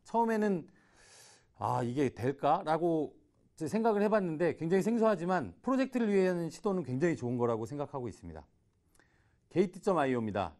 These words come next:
지티 삼 차 소각 방안 발표. 게이트 점 아이오가 지티 코인을 삼 차 소각한다고 합니다.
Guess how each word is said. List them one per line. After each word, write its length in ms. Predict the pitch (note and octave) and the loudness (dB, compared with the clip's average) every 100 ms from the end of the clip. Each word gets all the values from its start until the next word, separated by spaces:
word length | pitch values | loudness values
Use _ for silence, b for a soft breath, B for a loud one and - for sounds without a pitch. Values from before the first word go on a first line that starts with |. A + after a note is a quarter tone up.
| _ | _
지티 340 | - F#3+ G3+ | -4 -2 0
삼 140 | G3 A3 | 0 0
차 140 | G#3+ | 0
소각 340 | F3+ F#3+ F3 E3 | 2 2 2 0
방안 220 | D3 C3+ | -4 -2
발표. 420 | G#2+ G2+ F#2 D2+ _ _ _ _ _ _ _ | -4 -6 -10 -10 _ _ _ _ _ _ _
게이트 300 | - F#3 G3 | 0 0 0
점 200 | - G#3 | -2 0
아이오가 540 | F3+ E3 D#3 F#3+ G#3 G#3+ - - | 2 2 2 4 2 -2 -16 -8
지티 240 | E3 G#3+ | -6 -4
코인을 360 | - F3+ F3 F3 | 0 0 2 0
삼 220 | G#3 C4 | -2 -2
차 180 | B3 A#3+ | 0 0
소각한다고 600 | A3 G#3 G3+ E3+ D3+ C#3 | 2 0 0 -4 -2 -2
합니다. 360 | A2 F#2 D#2+ | -2 -2 -4